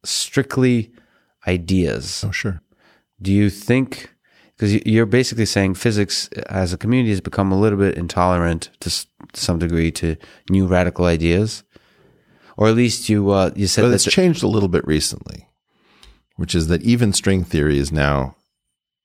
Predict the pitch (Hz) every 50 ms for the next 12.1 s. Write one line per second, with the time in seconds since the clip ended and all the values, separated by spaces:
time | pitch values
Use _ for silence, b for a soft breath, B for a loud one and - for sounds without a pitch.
0 | _ _ _ _ - 101 - - _ - 85 - 92 87 73 80 82 76 78 76
1 | 71 76 69 - _ 85 87 87 - - 71 78 80 76 - 92 90 - 170 -
2 | - B B B B B B B B _ 143 - - - - - - - - 151
3 | 143 143 123 101 85 - - - 104 104 - - 92 95 92 101 98 - - -
4 | 82 - - - - - - - - - - - - B B B B B B B
5 | B B B B B - - 76 80 - _ _ _ _ _ _ _ _ _ _
6 | - 117 101 87 - - _ _ _ _ - 53 - - - - _ _ - 123
7 | 117 - - 123 131 - - 190 202 190 - - 127 101 87 87 87 120 127 -
8 | - - - 101 95 92 - - 87 90 95 87 78 76 73 90 90 - - _
9 | _ _ _ _ _ _ _ _ _ _ _ _ _ _ _ _ _ _ _ -
10 | - _ _ 82 - - 82 73 50 - - 80 76 73 - 90 - - - -
11 | - 82 87 - - - - - - 50 - - - - - - - - - -
12 | - -